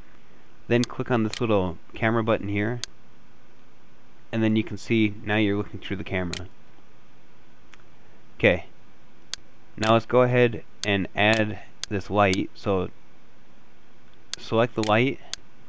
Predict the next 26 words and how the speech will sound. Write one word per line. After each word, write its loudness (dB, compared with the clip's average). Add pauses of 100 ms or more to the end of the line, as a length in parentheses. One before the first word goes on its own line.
(460)
right 4
click, 0 (640)
new 6
empty 0
group, 2 (1400)
name 6
it 4
whatever 4
you 2
want. 2 (2000)
Right 4
click -4
on 0
that 4 (100)
with -4
the 0
light, 2 (1080)
right 6
click -2
on 4
that, 4 (1700)
go 6
down 6
to -4
movement 2
track, -4